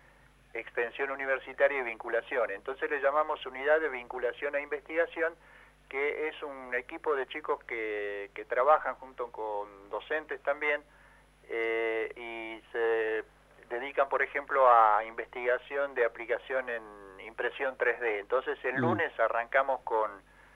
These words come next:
Speaker 1: con esa actividad. Luego continuamos el, el martes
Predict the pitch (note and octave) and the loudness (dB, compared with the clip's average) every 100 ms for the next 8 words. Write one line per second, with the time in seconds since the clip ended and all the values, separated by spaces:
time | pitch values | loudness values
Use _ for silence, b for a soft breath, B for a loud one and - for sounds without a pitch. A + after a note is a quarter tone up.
0 | b - A#2+ B2 C3 - C3+ A#2+ A2+ G#2+ | b -4 -2 -2 -4 2 8 10 10 8
1 | G#2 G2+ - A#2 - A#2 A#2 A#2+ G2+ - | 6 2 2 0 -2 -4 0 4 4 2
2 | b b b - B2+ D3+ D#3+ D3+ D#3 D#3 | b b b -8 2 4 4 2 0 2
3 | D#3+ D#3+ D3 - B2 A#2 A2+ A#2 A2+ A2+ | 4 4 -2 -2 -2 -2 -6 -6 -8 -10
4 | b b b b _ - A#2 B2 D3+ D#3+ | b b b b _ -6 -4 6 8 8
5 | D#3+ E3+ F3 | 4 -2 -2